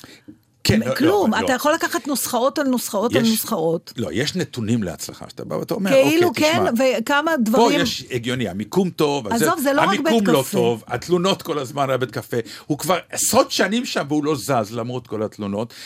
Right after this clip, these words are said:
Speaker 1: ועשרות שנים, או-, או-, או-, אומרים לי שהגעתי בזמן טוב, כי אין תור בכניסה. כאילו, היה לי מזל.
Speaker 2: אתה יודע מה אתה מזכיר לי? אתה מזכיר לי סיפור על שני יהודים, שאחד פוגש את השני, הוא אומר לו, "מה של-, שלומך?" הוא אומר, "התחתנתי."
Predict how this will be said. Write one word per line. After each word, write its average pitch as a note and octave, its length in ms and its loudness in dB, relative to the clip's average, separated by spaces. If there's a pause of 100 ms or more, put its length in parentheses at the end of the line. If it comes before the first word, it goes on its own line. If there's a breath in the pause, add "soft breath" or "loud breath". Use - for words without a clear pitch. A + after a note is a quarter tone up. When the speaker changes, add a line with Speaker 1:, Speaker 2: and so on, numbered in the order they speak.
(140 loud breath)
Speaker 1:
ועשרות G3+ 400 0
שנים, G3 300 -2
או-, - 40 -10
או-, C#3 340 -2 (100)
או-, B2 240 -2
אומרים C3+ 260 0
לי F#3 60 2
שהגעתי C3 460 -2
בזמן B2+ 280 -8
טוב, F#3+ 280 -2
כי C3+ 160 -8 (320 loud breath)
אין C#3 240 -2
תור D#3 180 2
בכניסה. C3 580 -4 (720 soft breath)
כאילו, A2+ 260 2
היה G#2+ 120 4
לי C3+ 100 4
מזל. A2+ 560 0 (220)
Speaker 2:
אתה G#3+ 140 -2
יודע A3+ 180 2
מה F#4 100 -2
אתה D4+ 140 0
מזכיר G3+ 400 -2
לי? A#3+ 100 0
אתה G3 100 -2
מזכיר G3+ 300 0
לי C4+ 60 -2
סיפור A#3+ 280 0
על A3 100 0
שני G#3 220 2
יהודים, G#3+ 400 2
שאחד G3 300 -4
פוגש G#3 240 0
את - 60 -10
השני, G#3+ 340 2
הוא G#3+ 80 4
אומר G3+ 140 0
לו, G#3+ 100 2
"מה A3 140 0
של-, B3+ 380 -4
שלומך?" G3 320 -6
הוא A3+ 80 -2
אומר, A3 180 0
"התחתנתי." C4+ 680 -6